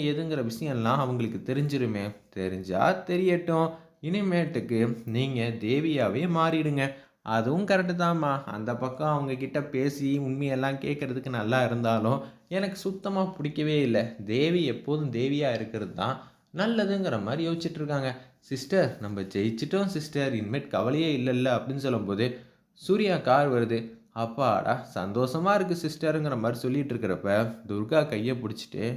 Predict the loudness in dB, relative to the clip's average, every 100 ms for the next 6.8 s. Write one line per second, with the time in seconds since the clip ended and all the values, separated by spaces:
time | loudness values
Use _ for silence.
0 | -4 -2 2 2 0 -2 -2 0 2 2
1 | 2 0 -2 -2 -2 -4 -4 -4 -4 0
2 | 0 2 0 -2 -16 _ _ -4 0 2
3 | 4 2 2 0 0 0 0 -2 -4 -4
4 | -4 -2 0 4 6 6 4 0 -2 -2
5 | -2 0 -2 -2 -2 0 0 -2 -6 -4
6 | -2 0 0 0 -2 -2 -2